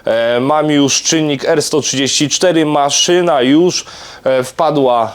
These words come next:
e, na auto, więc pomału przygotowujemy się, odpalamy i oczywiście w tym odcinku zostańcie również do końca, bo będzie wiele fajnych informacji.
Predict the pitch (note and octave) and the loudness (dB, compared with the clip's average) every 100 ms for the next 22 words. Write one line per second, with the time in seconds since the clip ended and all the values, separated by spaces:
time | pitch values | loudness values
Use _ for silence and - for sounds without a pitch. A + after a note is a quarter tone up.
0 | - G2+ G2+ G2+ A2 B2 D#3+ F3 - F3 | -4 -2 2 2 2 0 0 0 2 2
1 | E3+ - C#3 B2 D3 E3+ D#3+ - B2 C3 | 0 0 0 2 0 0 -2 -2 0 2
2 | D3 C#3+ A#2+ - C3 D3 D3+ D#3 F#3+ F#3+ | 2 2 0 -2 0 0 -2 -2 2 2
3 | F#3 E3+ F#3 D#3+ - - - - - F3+ | 2 0 0 -2 -4 -20 -20 -12 -4 -2
4 | - E3+ D#3+ D#3+ D#3 D3 C3 - - - | -2 0 2 2 2 0 0 -4 -20 -12
5 | - G3+ D#3+ - _ - - - - - | -4 -2 -2 -8 _ -20 -20 -20 -8 -4
6 | D#3+ C3 G#2+ G#2+ - A#2+ A#2 - D3+ C#3 | -2 0 0 0 0 0 -2 -2 0 0
7 | C3 D#3+ C#3 C3 A2+ A2 D#3 D3 C#3 B2+ | 0 -2 -2 0 0 0 0 0 0 0
8 | A#2+ A#2+ G#2 G#2 F3 D#3+ E3 C#3 B2+ A#2+ | 2 0 -2 0 0 0 0 0 2 0
9 | C#3 C3 A#2 G#2+ - - G#2 A#2 C3+ C#3 | 0 0 0 -2 -4 -10 -2 0 2 2
10 | G#2 G2+ G2 G2+ F#2+ A2 G2 A#2 C3 B2+ | 0 0 0 -2 -4 -4 -2 0 0 -2
11 | - | -4